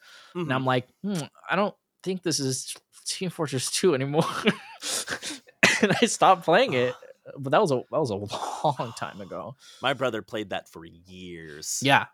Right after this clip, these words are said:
Speaker 1: I played that,
Speaker 2: Years.
Speaker 1: I played that on my computer, but more on my Xbox.
Speaker 2: Yeah.
Speaker 1: 'Cause that,
Speaker 2: Ooh.
Speaker 1: that was, like,
Speaker 2: Fair.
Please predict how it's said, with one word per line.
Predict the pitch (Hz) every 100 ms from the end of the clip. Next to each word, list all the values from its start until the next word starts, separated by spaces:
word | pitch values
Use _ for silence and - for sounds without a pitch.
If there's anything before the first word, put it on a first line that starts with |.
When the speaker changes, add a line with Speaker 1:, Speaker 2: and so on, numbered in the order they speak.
| _ - _ _ _ _ -
Speaker 1:
I | 143
played | 151 175
that, | 165 156
Speaker 2:
Years. | 165 143 117 107 -
Speaker 1:
I | 156
played | 156 196 175
that | 180 175 -
on | 139 143 147 147 147
my | 143 135
computer, | 135 123 147 185
but | 165
more | 131 123 127 143 147 139
on | 123
my | 113 -
Xbox. | 117 - - - - - - _ _ -
Speaker 2:
Yeah. | 113 95 87 92 _ _ _ _ _ -
Speaker 1:
'Cause | 117
that, | 139 139 95
Speaker 2:
Ooh. | 92 90 95 _ _ _ -
Speaker 1:
that | 127 143
was, | 127
like, | 107 104 -
Speaker 2:
Fair. | - 101 71 104